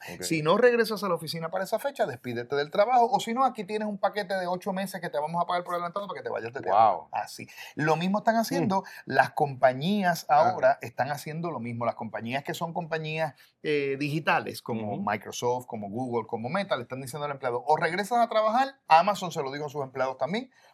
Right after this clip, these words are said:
Speaker 2: "o se quedan fuera".
Speaker 1: Sí.
Speaker 2: Fíjense lo interesante, ¿no? Cuando esto pasó a raíz de la pandemia,
Speaker 1: Claro.
Speaker 2: descubrimos América. Entonces todo el mundo trabajaba remoto.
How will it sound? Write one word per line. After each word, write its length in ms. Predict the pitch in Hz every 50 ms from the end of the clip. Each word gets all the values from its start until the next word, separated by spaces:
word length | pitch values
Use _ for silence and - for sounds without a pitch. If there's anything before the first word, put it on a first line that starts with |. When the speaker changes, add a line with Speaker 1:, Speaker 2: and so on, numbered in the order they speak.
| -
Speaker 2:
"o 140 | - 170 160
se 140 | - 156 123
quedan 280 | 120 120 120 127 127 120
fuera". 380 | - 113 104 98 98 95 - - _ - - -
Speaker 1:
Sí. 240 | - - 101 90 85 -
Speaker 2:
Fíjense 500 | 156 208 254 247 254 269 254 214 - _
lo 140 | - 151 147
interesante, 720 | 143 120 120 123 113 110 113 - 107 95 - - _ - -
¿no? 180 | 123 190 - _ _ _ _ _ _ _
Cuando 340 | - 156 151 151 156 147 160
esto 300 | 196 190 - 311 311 - -
pasó 440 | 190 151 131 - - 143 143 151 160
a 60 | 147
raíz 300 | 131 131 110 113 117 120
de 80 | 147 139
la 140 | 127 123 -
pandemia, 360 | 147 143 139 135 120 104 -
Speaker 1:
Claro. 340 | - 110 95 92 85 80 - _ _ _ _ _ _ _ _ _
Speaker 2:
descubrimos 600 | - 135 143 127 - 131 120 120 127 143 151 160
América. 480 | 147 117 95 - - - _ - - _ _ _ _ _
Entonces 240 | _ - 143 147 143
todo 160 | - 127 123
el 60 | 123 123
mundo 160 | 123 120 117 117
trabajaba 400 | 113 110 113 113 113 113 110 110
remoto. 580 | 113 123 127 170 196 196 180 180 - 170 165